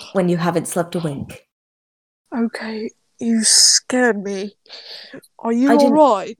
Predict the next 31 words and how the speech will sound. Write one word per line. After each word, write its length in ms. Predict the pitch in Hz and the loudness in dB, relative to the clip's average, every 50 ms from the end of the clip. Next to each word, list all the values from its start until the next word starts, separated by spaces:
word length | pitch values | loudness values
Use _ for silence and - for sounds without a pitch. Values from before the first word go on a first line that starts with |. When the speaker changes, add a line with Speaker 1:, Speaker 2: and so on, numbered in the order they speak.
| _ _ _ - - | _ _ _ -6 -4
Speaker 1:
I 80 | 214 | -2
didn't 240 | 208 226 214 208 202 | -2 0 0 0 0
mean 160 | 202 208 202 | 0 -2 -2
to. 160 | 202 190 175 | -4 -2 -2
I 40 | 190 196 | 0 2
mean, 140 | 202 196 175 | 2 2 0
Holloway 380 | 165 175 185 190 196 202 196 196 | 0 0 0 0 2 0 0 0
was 120 | 196 196 | 0 0
already 260 | 196 190 190 196 190 | 0 0 0 0 -2
awake, 500 | 190 185 185 196 190 190 190 190 - - - - - - _ _ - - | -2 -2 -2 -2 0 0 -2 -2 -6 -14 -20 -20 -20 -20 _ _ -12 -10
and 160 | 165 151 - - | -10 -10 -8 -6
Eden 340 | - 185 185 185 185 190 190 | -6 -4 -4 -2 -2 -2 -2
was 120 | 190 190 196 | -2 -2 -2
already 320 | 196 190 185 190 185 190 | -2 -2 -2 -2 -2 -2
awake, 640 | 190 185 190 196 190 190 196 196 202 - - - - - - 359 | -4 -4 -4 -6 -4 -4 -4 -6 -8 -18 -20 -20 -20 -18 -12 -10
and 140 | - 127 - - | -10 -8 -6 -2
I 180 | 147 165 165 | 0 0 0
didn't 260 | 170 170 175 185 175 | 0 0 -4 -4 -2
go 100 | - 190 | -2 -2
to 80 | 175 165 | -2 -2
sleep. 640 | 151 - - - - 165 175 185 190 190 - - - - _ _ _ _ _ _ _ _ _ _ _ - - 381 302 - _ _ _ - | -4 -6 -6 -6 -2 0 0 0 -2 -4 -10 -14 -20 -20 _ _ _ _ _ _ _ _ _ _ _ -20 -20 -20 -20 -20 _ _ _ -18
Speaker 2:
Oh, 140 | 269 262 262 | -14 -12 -12
I 60 | 254 | -10
thought 340 | - - 285 285 - 247 247 | -8 -6 -6 -4 0 0 0
I 60 | 269 | 2
was 160 | 269 269 247 | 2 2 2
a 60 | 240 226 | 0 0
morning 300 | 220 226 233 233 220 214 | 0 0 -2 -2 -2 -4
person. 640 | _ - 208 202 208 196 - - 214 202 190 196 - - - - - 269 - _ _ _ _ _ _ - | _ -8 -6 -6 -4 -4 -4 -4 -4 -4 -4 -6 -8 -12 -14 -14 -14 -14 -18 _ _ _ _ _ _ -2
Guess 240 | 254 247 226 - - | -2 0 0 0 -2
not. 420 | 240 214 214 233 269 269 226 - | -2 -4 -4 -2 -2 -2 -2 -4